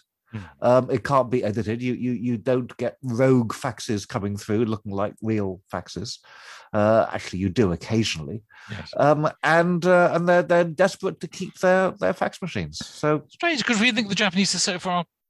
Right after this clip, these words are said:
Speaker 1: advanced with us and everything. And there was a big
Speaker 2: We
Speaker 1: fuss a
Speaker 2: do.
Speaker 1: few years ago when it was tu-,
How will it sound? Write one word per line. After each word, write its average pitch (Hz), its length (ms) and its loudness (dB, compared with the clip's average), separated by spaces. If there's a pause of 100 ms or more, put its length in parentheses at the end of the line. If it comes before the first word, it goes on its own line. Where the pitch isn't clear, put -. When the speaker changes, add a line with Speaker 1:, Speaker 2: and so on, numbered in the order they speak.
(120)
Speaker 1:
advanced 165 640 -2 (160)
with 156 160 -6
us 170 120 -2
and 190 80 0
everything. 240 260 -2
And 143 60 2
there 190 100 2
was 165 100 0
a 175 60 0
big 196 200 -4
Speaker 2:
We 160 120 8
Speaker 1:
fuss 208 100 2
a 180 140 8
Speaker 2:
do. 113 60 4
Speaker 1:
few 104 140 4
years 156 260 4
ago 98 340 -2 (320)
when 170 180 -2
it - 80 -8
was 170 140 -10
tu-, 175 160 -2